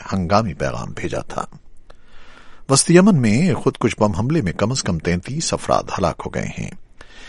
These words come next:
یہ واقعہ اس وقت پیش آیا جب شہر اب کے ثقافتی مرکز میں بدھ کے روز عید میلاد النبی کی ایک تقریب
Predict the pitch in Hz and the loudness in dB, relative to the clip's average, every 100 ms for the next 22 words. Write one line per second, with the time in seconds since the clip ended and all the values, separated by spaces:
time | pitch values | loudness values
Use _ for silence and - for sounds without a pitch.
0 | - 123 123 165 175 170 143 - - 110 | -2 4 6 6 6 2 2 -2 0 2
1 | 92 95 80 98 143 107 - 98 98 71 | 4 6 6 4 2 -2 0 0 0 -2
2 | - - 90 - - 78 67 - 90 87 | -6 -2 -2 -2 -4 -2 -2 2 2 2
3 | - 71 71 - 147 - 78 - - - | 0 -4 -4 -2 -4 -2 -4 -4 -4 -4
4 | 67 65 - - - - - 101 104 110 | -2 -4 -6 -10 -18 -18 -10 -2 2 4
5 | 95 95 90 92 92 156 - 85 - - | 6 4 4 0 2 -2 0 -2 0 -2
6 | - 120 | 0 -2